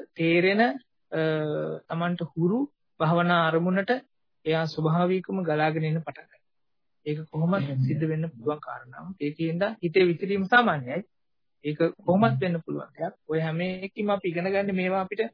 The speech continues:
Speaker 1: පාලනය කරන්න බැරි දේවල් කියලා. අර අපි
Speaker 2: හ්ම්.
Speaker 1: හිතුවට මේ හිත තියාගෙන ඉන්න පුළුවන් කියලා. නමුත් බුදුහාමුදුරුවෝ කියනවා "දූරංගමං ඒකචරං අසරීරං ගුහාදයං." ඔය වගේ කතා. ඉතින් ඒවා සත්‍යයි කියන එක අපේ අත්දැකීම් වලින්ම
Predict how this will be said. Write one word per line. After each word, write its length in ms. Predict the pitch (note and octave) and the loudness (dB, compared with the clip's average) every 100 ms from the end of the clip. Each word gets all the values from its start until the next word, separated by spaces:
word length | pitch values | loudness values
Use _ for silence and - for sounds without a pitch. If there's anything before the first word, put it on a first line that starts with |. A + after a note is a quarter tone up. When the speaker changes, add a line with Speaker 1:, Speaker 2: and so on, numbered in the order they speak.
| _ _ - | _ _ -4
Speaker 1:
පාලනය 340 | E3+ F3+ F#3 F#3 | 0 0 0 -2
කරන්න 300 | F#3 F#3 F#3 | -2 -2 0
බැරි 180 | G#3 | 2
දේවල් 320 | G3+ D3 - - | 2 2 0 -12
කියලා. 320 | - - _ _ _ - _ _ _ _ - | -20 -20 _ _ _ -20 _ _ _ _ -8
අර 60 | D3+ | -6
අපි 180 | D3+ | -2
Speaker 2:
හ්ම්. 60 | D#3 | 0
Speaker 1:
හිතුවට 340 | D#3 E3+ E3+ F3 F3 E3+ E3 | 2 2 2 4 4 4 2
මේ 240 | D3 D#3+ F3 | 0 2 2
හිත 140 | F#3 | 2
තියාගෙන 340 | E3+ E3+ E3+ E3+ | 2 4 4 2
ඉන්න 200 | D#3+ D#3 | 0 2
පුළුවන් 300 | F3+ G#3 F3 | 4 4 2
කියලා. 320 | C3+ C3 F3+ | -2 -4 -2
නමුත් 240 | F#3 F3 D#3+ | -2 -4 -6
බුදුහාමුදුරුවෝ 640 | D#3 F3 F#3 D#3+ D3 C#3 | -6 -2 -2 -4 -6 -6
කියනවා 260 | - D#3 F3+ | -10 -10 -4
"දූරංගමං 720 | F#3+ F#3+ F3+ E3 D#3 F#3+ F#3+ | 0 0 0 -4 -8 -10 -12
ඒකචරං 560 | F3 D3 - - F#3+ | -12 -10 -10 -12 -12
අසරීරං 540 | G3+ G3 F3 E3 D3 F#3 | -12 -10 -6 -6 -8 -6
ගුහාදයං." 540 | E3+ F3 F3 E3+ C#3 _ _ _ | -2 -2 -4 -8 -16 _ _ _
ඔය 80 | F3+ | 0
වගේ 220 | F3+ E3+ | 0 0
කතා. 300 | D#3+ D#3+ D3 - _ _ _ _ _ G3 | -4 -6 -10 -18 _ _ _ _ _ -6
ඉතින් 240 | F3+ F#3 F3+ | -2 -2 4
ඒවා 380 | F3 G3 G#3 A3 - C3 F3+ | 6 8 8 4 2 -4 -2
සත්‍යයි 420 | F3 A3+ G#3+ A#3+ | 0 2 4 4
කියන 280 | C4 B3+ G#3+ | 4 2 2
එක 140 | F#3 A#3 | 2 2
අපේ 320 | C4+ F#3+ G#3+ | 2 4 4
අත්දැකීම් 500 | G3 E3+ G3 A3+ A#3+ | 4 2 -2 2 4
වලින්ම 360 | A#3 A3 E3+ C#3 | 6 4 2 -2